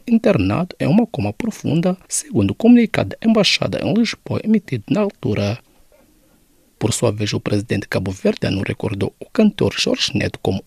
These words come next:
um dos grandes da música do país e destacou a sua arte ímpar de estar num palco, a singularidade dos rituais e a postura com os outros. Jorge Neto nasceu em São Tomé e Príncipe em mil novecentos e sessenta e quatro,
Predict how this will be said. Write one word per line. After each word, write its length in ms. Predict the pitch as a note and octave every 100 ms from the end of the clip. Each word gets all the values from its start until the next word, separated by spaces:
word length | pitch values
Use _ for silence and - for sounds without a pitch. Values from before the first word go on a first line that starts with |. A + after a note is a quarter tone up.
| -
um 100 | -
dos 140 | G2+
grandes 340 | - G#2+ G2 -
da 140 | -
música 400 | A#3+ G#2 F#2+ -
do 160 | G2 A3
país 560 | - G#2 G3 A3 - -
e 60 | -
destacou 520 | G#3 B3+ - - - -
a 20 |
sua 300 | - - -
arte 300 | G2+ G2 - -
ímpar 360 | A2 G2+ G2
de 180 | F#2+ G2+ -
estar 280 | - - G2+
num 220 | A2 A#3
palco, 560 | A3 - G3+ G#3+ - - -
a 100 | F3
singularidade 840 | - A#3+ A#3 B3 A#3+ - G2+ G#2
dos 260 | G2+ G2+ -
rituais 800 | A#3 - - G2 G#3+ - - - _
e 60 | -
a 80 | A3
postura 500 | - A#3+ - - -
com 200 | - B3
os 100 | -
outros. 720 | A2 - G2 F#2+ A#2+ - - - _ _ _ _ _ _ _ -
Jorge 400 | - G#2+ - A2
Neto 240 | G#2 -
nasceu 500 | A2+ C4 - - G2+ -
em 100 | A2+
São 300 | - B3 A#3+
Tomé 280 | - G#2 -
e 140 | A#3+
Príncipe 460 | - - A2+ - - -
em 100 | G#2+
mil 200 | A2+ G3+
novecentos 520 | B3 - - - -
e 60 |
sessenta 420 | B2 - - A3+ B3+
e 20 |
quatro, 500 | - A#2 G#3+ -